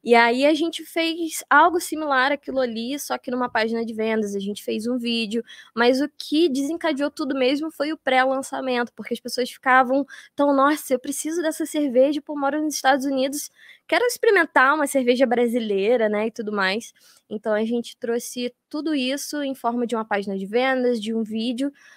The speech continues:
colocou ali uma pre-order, a pessoa selecionava e chegava na casa dela algum tempo depois.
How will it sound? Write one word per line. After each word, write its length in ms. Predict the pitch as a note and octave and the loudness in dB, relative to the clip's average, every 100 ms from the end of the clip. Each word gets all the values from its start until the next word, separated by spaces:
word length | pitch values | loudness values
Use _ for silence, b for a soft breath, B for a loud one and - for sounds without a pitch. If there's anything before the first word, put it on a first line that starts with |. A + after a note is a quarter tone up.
| b b | b b
colocou 340 | C#4 C4+ C4+ | 6 6 8
ali 380 | C4+ C4 C4+ C#4 | 6 6 4 6
uma 340 | C#4 B3 B3 B3 | 6 6 2 0
pre-order, 640 | C4 C4 A#3 A3 A#3+ B3 | 0 0 4 6 6 4
a 40 | |
pessoa 440 | B3 A#3 - A#3 A#3+ | 2 -4 -2 -2 -2
selecionava 960 | - A3 B3+ - B3 A3 A#3 C4+ C4 | -2 -4 -4 -2 0 2 2 2 2
e 80 | B3+ | 0
chegava 340 | - B3 B3 B3 | 0 -2 -2 -2
na 100 | A#3+ | -2
casa 220 | B3 B3+ | -2 0
dela 220 | A3+ A3+ | 0 0
algum 140 | A#3 | -2
tempo 160 | A#3 A3 | -4 -4
depois. 500 | A3 B3 G3 F3 - | -4 -2 -2 -4 -14